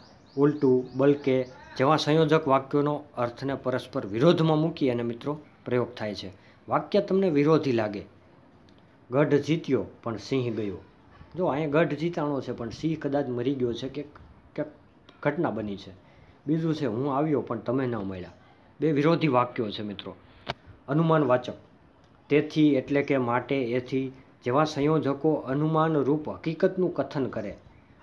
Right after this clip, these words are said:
પાયારૂપ હકીકતનું કથન જ્યારે બ-, એ બંને પ્રકારના વાક્યમાં જોડે, ત્યારે સમજી લેવાનું કે આ અનુમાનવાચક વાક્ય છે. દાખલા તરીકે, તે લગ્નમાં ગયો હશે, તેથી કચેરી આવ્યો નહીં હોય. અનુમાન છે, મિત્રો. સહસંબંધવાચક.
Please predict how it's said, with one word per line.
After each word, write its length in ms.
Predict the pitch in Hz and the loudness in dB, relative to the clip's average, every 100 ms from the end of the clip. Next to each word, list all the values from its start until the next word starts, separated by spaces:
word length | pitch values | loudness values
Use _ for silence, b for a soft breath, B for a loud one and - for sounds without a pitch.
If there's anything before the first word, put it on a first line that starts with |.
| - | -6
પાયારૂપ 460 | 123 143 147 147 120 | 2 4 4 2 -4
હકીકતનું 580 | - 139 143 151 151 | -4 -2 -2 -2 -4
કથન 320 | 151 - 151 143 | -4 -4 -2 0
જ્યારે 240 | 139 151 | 0 0
બ-, 140 | 123 | 0
એ 300 | 135 131 139 | -2 -2 -4
બંને 300 | 143 127 139 | -2 -2 -2
પ્રકારના 440 | 151 - 131 143 143 | -4 -6 -4 -2 0
વાક્યમાં 500 | 123 127 - 151 151 | -2 -2 -2 -2 0
જોડે, 300 | 160 175 90 B B - | 0 0 -2 B B -4
ત્યારે 180 | 131 | -2
સમજી 340 | 139 147 156 156 | 0 0 2 4
લેવાનું 340 | 147 143 139 | 4 4 2
કે 60 | 139 | 2
આ 180 | 135 127 | 2 0
અનુમાનવાચક 720 | 139 143 139 120 117 127 117 | 0 0 -2 -2 -4 -6 -6
વાક્ય 360 | 110 98 131 135 b b b - | -6 -4 -6 -8 b b b -12
છે. 240 | - 101 - _ _ - | -8 -8 -10 _ _ -4
દાખલા 260 | 123 147 | -2 0
તરીકે, 280 | 139 139 135 | 0 0 -2
તે 220 | 117 131 | -2 0
લગ્નમાં 520 | 123 107 113 135 160 165 | 0 0 0 0 0 4
ગયો 220 | 190 147 | 4 4
હશે, 240 | 110 107 92 - | 0 -8 -10 -6
તેથી 240 | 127 - | -4 -4
કચેરી 500 | - 117 - 123 127 | -6 -6 -2 0 2
આવ્યો 340 | 107 110 143 156 - - | 0 0 -2 -4 -14 -8
નહીં 380 | 113 120 110 101 | -4 -2 -2 -4
હોય. 140 | 95 | -2
અનુમાન 460 | 147 190 175 120 101 | 4 4 4 2 -2
છે, 120 | 104 | -8
મિત્રો. 320 | 101 92 87 - _ _ _ - _ _ _ _ - b b b b | -10 -12 -16 -20 _ _ _ -20 _ _ _ _ -20 b b b b
સહસંબંધવાચક. 1080 | - 156 151 - 139 135 110 107 104 104 101 | -4 2 2 2 0 0 -2 -4 -8 -10 -12